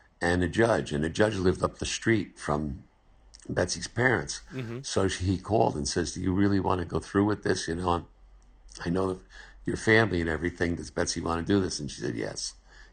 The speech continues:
Speaker 1: Yes, she does," and stuff. So, uh, we knew that she had gotten adopted by, uh, Doctor Campbell, who, uh,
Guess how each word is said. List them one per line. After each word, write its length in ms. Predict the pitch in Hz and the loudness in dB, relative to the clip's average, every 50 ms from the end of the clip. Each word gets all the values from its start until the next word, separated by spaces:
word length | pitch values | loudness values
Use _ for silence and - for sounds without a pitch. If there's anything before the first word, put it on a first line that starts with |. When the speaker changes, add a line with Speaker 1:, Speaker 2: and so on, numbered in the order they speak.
| - - | -6 -2
Speaker 1:
Yes, 180 | 85 85 76 - | 0 0 0 0
she 160 | - 76 71 | -4 -6 -6
does," 380 | 62 76 76 80 78 71 - | -2 -2 0 0 0 -2 -4
and 100 | - - | -8 -8
stuff. 260 | - - - 69 67 - | -6 -4 -2 -2 -2 -2
So, 320 | - - 78 78 - - - - - - - - - - - - - - - - - - | -4 -4 -2 -4 -4 -6 -12 -20 -20 -20 -20 -20 -20 -20 -20 -20 -20 -20 -20 -18 -6 0
uh, 520 | 82 85 85 82 80 80 78 78 78 78 76 - - _ _ _ _ _ - | 2 4 4 4 4 4 2 0 0 -2 -4 -8 -14 _ _ _ _ _ -4
we 200 | - 90 92 92 | 0 2 2 4
knew 300 | 90 92 101 98 98 92 | 4 6 6 6 6 4
that 200 | 90 82 78 73 | 2 0 0 -2
she 220 | - - 87 82 71 | -2 -2 0 0 0
had 240 | 80 85 73 71 | 0 -2 -2 0
gotten 260 | - 82 69 - - - | 0 0 0 0 -2 -4
adopted 520 | 69 - 90 87 92 - - 76 65 - | -2 0 2 2 2 0 0 -4 -4 -2
by, 320 | - 71 73 71 73 76 - - - - - - | -2 0 0 0 -2 -4 -6 -10 -14 -16 -8 -4
uh, 200 | - 76 73 71 - - | -2 0 0 0 -2 0
Doctor 320 | - 80 76 - - 71 | 2 2 2 0 -2 -10
Campbell, 680 | - - - - 107 110 107 98 67 69 69 71 - - _ _ _ - - - - - - - _ - | -12 -8 -2 2 4 4 4 4 2 0 -2 -2 -4 -10 _ _ _ -20 -20 -20 -20 -20 -20 -20 _ -4
who, 480 | - 110 104 95 95 95 92 98 - - - | 2 4 4 6 6 4 2 0 -2 -2 0
uh, 280 | 78 78 78 78 - | 0 2 2 0 -2